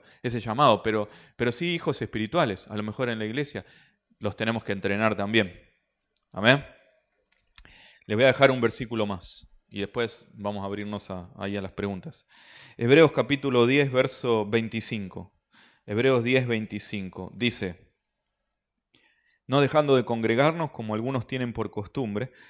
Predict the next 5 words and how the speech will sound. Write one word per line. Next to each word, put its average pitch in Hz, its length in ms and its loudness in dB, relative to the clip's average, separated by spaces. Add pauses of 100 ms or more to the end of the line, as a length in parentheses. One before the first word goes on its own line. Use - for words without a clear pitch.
(160)
sino 143 520 -2
exhortándonos, 113 1080 -2
y 107 140 -10
tanto 160 400 -2
más 135 440 -2